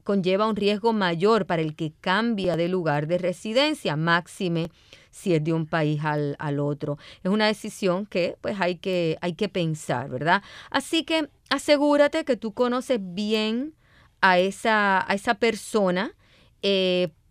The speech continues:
por si llegara el momento de que esa persona te dice, "Ok, vente pa' acá, no vamos a estar separados más, vente pa' acá". Entonces, piénsalo bien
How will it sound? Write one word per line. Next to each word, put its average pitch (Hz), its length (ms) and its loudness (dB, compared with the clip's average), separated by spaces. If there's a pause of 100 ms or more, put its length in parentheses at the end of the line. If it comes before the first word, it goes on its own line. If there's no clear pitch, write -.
(180)
por 233 200 4
si 294 200 0
llegara 262 380 4
el 269 80 2
momento 233 680 0
de 220 160 -4
que 196 80 -4
esa 208 180 -4
persona 220 360 -2
te 220 80 -2
dice, 214 260 -2
"Ok, 262 160 2 (520)
vente 196 380 0
pa' 254 100 4
acá, 339 140 6 (1120)
no 196 160 0
vamos 208 240 6
a 254 40 4
estar 254 240 0
separados 254 520 2
más, 269 280 2 (400)
vente 214 340 0
pa' 202 80 2
acá". - 280 -4 (320)
Entonces, 214 760 0 (220)
piénsalo 240 760 4
bien 254 520 2